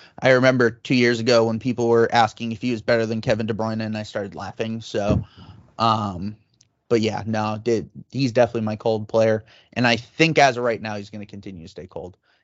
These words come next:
And then my, my hot player is also a player from Liverpool, but it is not Diego Jota.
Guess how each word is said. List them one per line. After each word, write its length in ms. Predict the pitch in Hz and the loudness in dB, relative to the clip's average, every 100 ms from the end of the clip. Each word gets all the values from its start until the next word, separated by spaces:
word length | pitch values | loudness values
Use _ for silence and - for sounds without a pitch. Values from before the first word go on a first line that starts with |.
| - | -10
And 140 | 123 | -2
then 280 | 131 127 117 | 2 2 0
my, 260 | 110 110 110 104 | -2 -4 -6 -6
my 160 | 110 | -6
hot 320 | 104 170 - | 4 4 4
player 380 | - 117 107 113 _ _ _ _ _ _ | -2 -2 -2 -6 _ _ _ _ _ _
is 100 | 117 | 0
also 360 | 170 - - 120 | 2 2 0 -4
a 40 | |
player 280 | - 113 107 | -2 -4 -4
from 180 | 107 104 | -8 -8
Liverpool, 500 | 98 95 104 117 - _ _ _ _ _ _ _ _ _ 113 | -10 -10 -8 -8 -10 _ _ _ _ _ _ _ _ _ -10
but 120 | 123 | -6
it 60 | |
is 100 | 123 | -4
not 200 | 135 139 | -2 -2
Diego 280 | 135 131 117 | -2 0 2
Jota. 300 | 113 113 117 | 2 0 -2